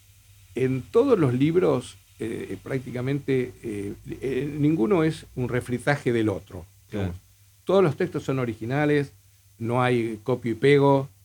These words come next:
Speaker 1: eso nunca me gustó, me molestan los autores que hacen eso, eh, pero hay temas que son comunes. Por ejemplo, eh, casi,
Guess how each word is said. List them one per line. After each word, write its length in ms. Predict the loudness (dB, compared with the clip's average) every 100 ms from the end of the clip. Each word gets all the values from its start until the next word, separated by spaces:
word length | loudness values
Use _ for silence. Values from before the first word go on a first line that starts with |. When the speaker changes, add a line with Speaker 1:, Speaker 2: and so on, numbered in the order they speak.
| _ -12
Speaker 1:
eso 280 | -4 -4 -4
nunca 280 | -4 -4 -2
me 80 | -4
gustó, 600 | -6 -6 0 0 0 -4 -12 _ _ _ _ _ _
me 100 | -10
molestan 440 | -6 -4 -4 -4
los 120 | -6 -8
autores 380 | -6 -4 -6
que 80 | -6
hacen 220 | -10 -6
eso, 380 | -2 -2 -2 -4 -6 _ -12
eh, 140 | -12 -12 _ _ _ -20 -20 -20 0
pero 320 | 4 6 4 -2 _ _
hay 140 | -2 0
temas 280 | 2 0 0
que 140 | -2
son 160 | -4 -2
comunes. 320 | -2 -2 -4
Por 180 | -4 -4
ejemplo, 520 | -2 -4 -4 -10 -12 _ _ _ _ _ _ _ -12
eh, 580 | -6 -6 -6 -8 -10 -8
casi, 280 | -4 -4 -6